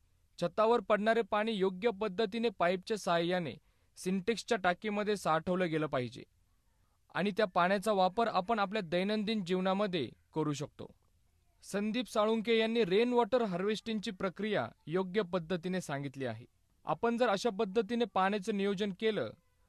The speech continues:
तर भविष्यात आपल्याला दुष्काळाला सामोरे जाण्याची गरज नाही. एक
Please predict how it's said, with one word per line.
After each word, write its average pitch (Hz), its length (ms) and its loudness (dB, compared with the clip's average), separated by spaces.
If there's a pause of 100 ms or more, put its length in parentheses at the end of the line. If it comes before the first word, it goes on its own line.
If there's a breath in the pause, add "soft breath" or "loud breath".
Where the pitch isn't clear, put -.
(160)
तर 185 80 -2
भविष्यात 175 560 0
आपल्याला 196 380 -2
दुष्काळाला 185 800 0
सामोरे 170 500 0
जाण्याची 160 340 -2
गरज 135 320 0
नाही. 113 240 -6 (1000 soft breath)
एक 202 200 2